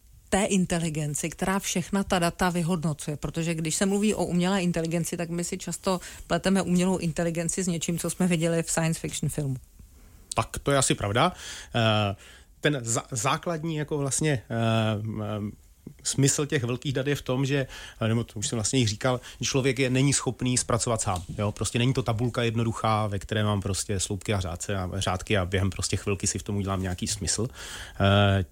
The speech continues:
Speaker 2: těch dat je mnoho, mají mnoho prostorů, představte si to jako prostě nejenom trojrozměrný prostor, ale tisícirozměrný prostor.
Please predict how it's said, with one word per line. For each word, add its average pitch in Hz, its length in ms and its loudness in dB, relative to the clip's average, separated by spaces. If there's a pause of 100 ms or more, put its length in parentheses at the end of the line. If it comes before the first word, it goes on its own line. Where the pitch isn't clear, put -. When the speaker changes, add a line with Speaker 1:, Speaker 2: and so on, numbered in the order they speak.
Speaker 2:
těch 113 160 4
dat 113 200 0
je 104 220 0 (260)
mnoho, 123 260 4
mají 117 180 0
mnoho 110 200 4
prostorů, 117 520 -4
představte 101 420 -10
si - 80 -12
to 110 80 -4
jako 98 180 -4
prostě - 360 -2 (380)
nejenom 113 240 4
trojrozměrný 127 640 0
prostor, 120 360 -2
ale 110 100 0
tisícirozměrný 131 760 0
prostor. 120 480 -6